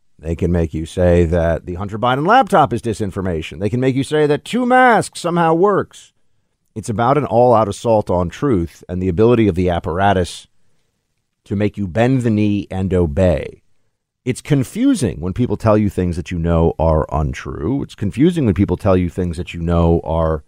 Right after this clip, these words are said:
observably false, especially when they're in power and they're so insistent. I mean, I saw last night on Twitter, everybody who was saying this is a biological male competing against females in sports.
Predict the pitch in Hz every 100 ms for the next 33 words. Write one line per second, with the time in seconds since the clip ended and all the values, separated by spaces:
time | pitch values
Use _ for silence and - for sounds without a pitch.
0 | _ _ _ _ 127 110 90 131 131 139
1 | 120 143 - 95 147 113 - - _ _
2 | _ _ - 139 - 190 165 170 139 131
3 | 123 113 - 190 180 139 123 113 107 151
4 | 120 101 - 226 - 90 90 104 117 127
5 | 113 107 - 110 104 98 - 147 95 101
6 | 117 117 104 107 101 - 110 104 98 95
7 | - _ _ _ 110 117 120 98 98 90
8 | 95 98 95 95 92 90 87 85 78 _
9 | _ _ - 110 123 113 107 104 87 123
10 | 120 104 95 92 - 107 98 92 90 85
11 | - - 233 196 - -